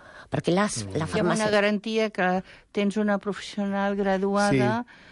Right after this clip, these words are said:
Speaker 3: darrere, amb uns estudis, unes experiències, que ha vist molta casuística i patologia, con lo qual... i lo més important jo crec és que ella te fa un estudi, no, de, de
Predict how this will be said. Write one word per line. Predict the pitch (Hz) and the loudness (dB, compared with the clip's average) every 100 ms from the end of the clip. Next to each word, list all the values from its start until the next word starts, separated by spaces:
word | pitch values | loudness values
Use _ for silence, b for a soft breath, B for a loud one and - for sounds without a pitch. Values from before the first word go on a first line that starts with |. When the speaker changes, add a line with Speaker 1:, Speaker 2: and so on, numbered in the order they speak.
| B B 202 | B B -4
Speaker 3:
darrere, | 190 196 208 214 | -2 -2 -2 0
amb | 214 240 220 196 190 196 | 0 -2 -2 -2 0 0
uns | 196 202 | 0 -2
estudis, | 190 - 233 226 214 | -4 -4 -2 0 0
unes | 196 190 | 2 0
experiències, | - - 196 208 214 220 233 220 | -2 -4 -2 0 0 -2 -4 -4
que | - | -2
ha | 196 | -2
vist | 196 190 | 0 0
molta | 190 190 185 190 | 0 0 -2 -2
casuística | 185 190 - 220 - 214 - 196 | -2 -4 -2 -4 -4 -6 0 0
i | |
patologia, | 190 185 190 196 185 220 220 233 B B B B | -2 -2 -2 0 0 2 0 -2 B B B B
con | 202 196 | 0 0
lo | 190 190 | 0 -2
qual... | 202 196 208 220 214 - | -4 -2 -2 -4 -6 -10
i | - 226 | -8 -2
lo | 214 | 0
més | 226 277 | 2 2
important | 330 262 226 220 226 | 0 0 -2 0 0
jo | 226 214 | 0 0
crec | 202 202 202 | -2 -2 -4
és | 190 | -4
que | - | -2
ella | 180 190 202 208 | 0 2 2 0
te | 196 | -2
fa | - 202 | -2 -2
un | 196 | -2
estudi, | 185 - 190 190 208 - B B B 196 | -4 -4 -2 0 -2 -4 B B B -2
no, | 202 208 214 | 0 0 0
de, | 202 185 185 | 0 0 0
de | 180 | -2